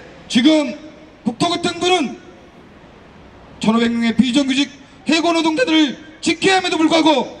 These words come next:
그들은 이렇게 거리에 내몰고 국가 권력을 동원해서 막아나서고 있습니다.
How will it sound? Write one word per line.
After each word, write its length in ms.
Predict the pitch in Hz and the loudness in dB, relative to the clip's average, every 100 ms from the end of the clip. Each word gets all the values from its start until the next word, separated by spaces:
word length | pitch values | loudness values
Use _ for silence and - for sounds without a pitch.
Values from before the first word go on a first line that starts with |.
| - - - - | -20 -20 -20 -8
그들은 320 | - 214 262 247 | -2 0 2 0
이렇게 600 | 269 262 294 285 226 - - - - | 0 2 2 2 0 -6 -16 -20 -2
거리에 340 | 269 302 302 | 2 4 2
내몰고 680 | 294 294 302 302 302 240 - - - - - | 2 2 4 4 2 0 -4 -16 -20 -20 -6
국가 240 | 226 294 | -4 0
권력을 560 | 277 277 277 285 269 202 - - - | 2 2 2 2 0 -2 -6 -20 -2
동원해서 760 | 254 269 277 262 277 254 220 - - - | 0 2 0 2 2 2 0 -4 -18 -20
막아나서고 520 | - 214 254 247 226 233 | -4 -2 0 0 2 2
있습니다. 380 | - 196 151 | 0 -4 -10